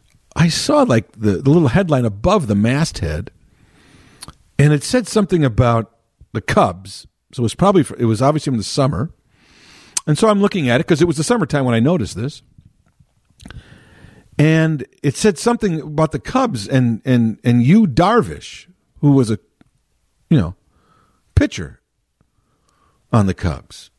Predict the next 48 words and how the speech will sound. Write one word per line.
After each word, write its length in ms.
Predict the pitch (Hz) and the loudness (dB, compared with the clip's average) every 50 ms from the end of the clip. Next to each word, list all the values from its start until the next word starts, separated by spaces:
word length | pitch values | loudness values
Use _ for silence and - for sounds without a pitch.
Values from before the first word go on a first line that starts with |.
| _ _ - | _ _ 0
And 100 | 127 117 | 0 2
so 120 | - 214 | 2 2
when 100 | 185 170 | 4 4
I 100 | 143 127 | 2 0
first 320 | - - - 403 - - - | 0 0 0 -2 0 -2 -2
saw 180 | 131 101 87 | -2 -2 -2
this 220 | 85 95 95 - - | -2 -4 -6 -6 -4
little 160 | 123 110 107 | -2 0 2
mini 260 | 107 120 135 135 120 | 4 4 4 4 2
headline 360 | 101 101 98 92 95 92 95 | 2 0 -2 -2 -2 -2 -2
above 280 | 92 92 98 120 110 90 | -4 -2 -2 -2 -2 0
the 80 | 87 | 0
masthead, 540 | 85 101 127 151 151 - - 107 87 80 - - - - - - - - - - - - - - - | -2 0 0 -2 -2 -2 -2 -2 -4 -4 -6 -12 -18 -20 -20 -20 -20 -20 -18 -16 -16 -16 -6 0 2
I 100 | 131 135 | 2 2
assumed 440 | 135 - - - 202 190 190 175 143 | 2 0 0 0 0 2 2 2 2
that 160 | 131 123 120 | 2 2 0
it 120 | 120 120 | 0 0
was 380 | 131 117 113 113 110 101 90 98 | 2 2 4 4 4 2 0 0
maybe 280 | 117 120 117 120 113 | 2 2 4 4 2
a, 100 | 110 98 85 _ _ - | 2 0 -4 _ _ -2
you 80 | 139 131 | 0 2
know, 140 | 104 87 | 2 2
the 100 | 85 92 | 0 -2
Cubs. 320 | - - 123 123 113 101 101 | -4 0 0 0 0 0 0
I 140 | 101 117 120 | 0 2 2
don't 160 | 113 92 82 | 0 0 -4
even 120 | 82 80 | -8 -8
really 120 | 82 87 85 | -8 -10 -10
follow 280 | - - 101 90 82 | -6 -4 -4 -4 -4
the, 160 | 76 76 80 76 - - | -4 -6 -8 -8 -8 -8
the, 500 | - 85 73 71 65 - - - - - - | -8 -8 -8 -8 -10 -12 -16 -18 -18 -16 -14
the 80 | 80 80 | -12 -10
schedules 420 | - - - 127 120 104 110 90 | -4 0 2 2 2 2 0 -2
anymore. 260 | 87 82 80 80 87 | -2 -4 -4 -4 -4
So 120 | - - 117 | 0 0 0
I 40 | |
assumed 280 | 104 90 - 135 131 110 | 0 0 0 -2 0 0
that 80 | 95 87 | 0 -2
maybe 180 | 95 92 90 | -4 -2 0
he's 160 | 104 117 107 | 2 2 2
on 160 | 113 95 85 80 | 2 0 0 -2
San 240 | - - 107 98 | -4 -2 -2 -2
Diego 300 | 87 87 104 143 143 104 | 0 0 0 0 0 0
now. 240 | 78 78 78 92 110 - _ _ _ _ - - - - - - - - - - | -2 -4 -4 -4 -6 -8 _ _ _ _ -20 -20 -20 -20 -20 -20 -20 -20 -16 -6
At 60 | - | -2
least 160 | 104 101 - | -2 0 2
he 40 | - | 2
was 360 | 90 123 156 147 120 120 - | 4 4 4 4 2 -2 -6